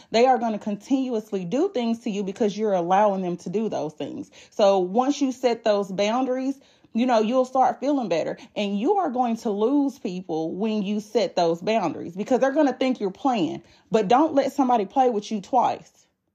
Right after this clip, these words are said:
Don't. One time and that's it. Cut 'em off. I don't care Whoever has something negative to say, you can kiss my ass. I don't care. Th-, that's just how it is. Because if you let somebody slide once, they're gonna do it again.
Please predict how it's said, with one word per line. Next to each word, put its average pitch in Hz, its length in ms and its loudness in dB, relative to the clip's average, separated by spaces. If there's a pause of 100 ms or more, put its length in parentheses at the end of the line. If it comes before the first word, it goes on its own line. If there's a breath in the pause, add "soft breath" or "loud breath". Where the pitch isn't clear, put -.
(380)
Don't. 233 420 2 (540)
One 262 340 2
time 285 540 2
and 220 120 0
that's 226 180 0
it. 190 280 -4 (180)
Cut 254 160 4
'em 254 120 2
off. 175 240 -2
I 226 160 0
don't 240 260 -2
care 240 380 -4 (380 loud breath)
Whoever 247 380 2
has 240 280 0
something 240 200 -2
negative 233 280 -4
to - 40 -10
say, 233 160 2
you 220 140 -4
can 202 100 -12
kiss 240 200 -4
my 220 200 -2
ass. 214 240 0
I 208 100 2
don't 202 160 0
care. 190 240 -2
Th-, 170 300 -10
that's 220 320 2
just 208 200 -4
how 180 220 0
it 180 80 -6
is. 151 300 -8 (280 soft breath)
Because 214 260 -2
if 196 120 -2
you 240 160 -2
let 277 220 -2
somebody 254 380 2
slide 240 340 2
once, 254 460 -4 (440)
they're 240 200 4
gonna 220 180 0
do 196 160 2
it 180 60 -2
again. 170 400 -4